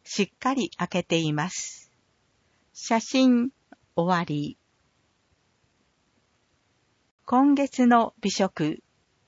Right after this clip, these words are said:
竜田揚げプロジェクト、認定店を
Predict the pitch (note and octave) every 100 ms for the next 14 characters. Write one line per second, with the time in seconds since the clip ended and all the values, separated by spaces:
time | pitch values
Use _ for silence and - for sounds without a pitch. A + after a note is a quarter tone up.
0 | _ _ _ _ _ _ _ _ - G#3
1 | - - C#4 C4+ B3+ B3+ A#3+ - A#3 A3+
2 | F3+ - - C#3 - _ _ _ - G#3
3 | C4 C4+ C#4 C4 B3 F#3+ E3+ D#3+ E3+